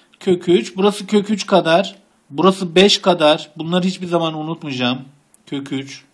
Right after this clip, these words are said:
Beş birim. Burası eksi beş noktası ise burası eksi beş birimdir. Arkadaşlar otuz derece gördüğü kenar hipotenüsün yarısı. Şurası üç birimmiş. Bak bu üç birimden sonra şurasının da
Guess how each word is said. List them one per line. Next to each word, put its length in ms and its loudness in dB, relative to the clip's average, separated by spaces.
Beş 400 0
birim. 440 0
Burası 240 -2
eksi 300 -4
beş 220 2
noktası 440 -2
ise 300 -4
burası 280 -2
eksi 300 -8
beş 340 -4
birimdir. 480 -6
Arkadaşlar 540 0
otuz 380 -2
derece 280 2
gördüğü 840 2
kenar 480 -4
hipotenüsün 520 -4
yarısı. 360 -4
Şurası 340 -4
üç 340 -6
birimmiş. 600 -2
Bak 200 -6
bu 100 -10
üç 260 -6
birimden 400 -2
sonra 260 -4
şurasının 640 -6
da 280 0